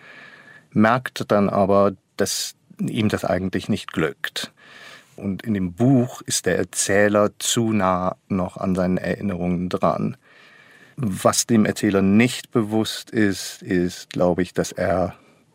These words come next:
äh, eigentlich entfliehen will, seinen eigenen Erinnerungen. Das ist immer so ein Kampf, äh, des Schriftführers. Er will das aufzeichnen, aber gleichzeitig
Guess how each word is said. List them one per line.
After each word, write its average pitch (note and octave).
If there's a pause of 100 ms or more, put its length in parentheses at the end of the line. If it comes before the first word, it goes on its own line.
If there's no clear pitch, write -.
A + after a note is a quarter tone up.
(180)
äh, -
eigentlich - (400)
entfliehen F#2+
will, F2 (440)
seinen F#2+
eigenen F#2
Erinnerungen. F2+ (640)
Das G2+
ist -
immer G2+
so F#2+
ein F#2+
Kampf, - (500)
äh, - (160)
des -
Schriftführers. -
Er F#2+
will F2
das -
aufzeichnen, A2
aber F#2+
gleichzeitig F2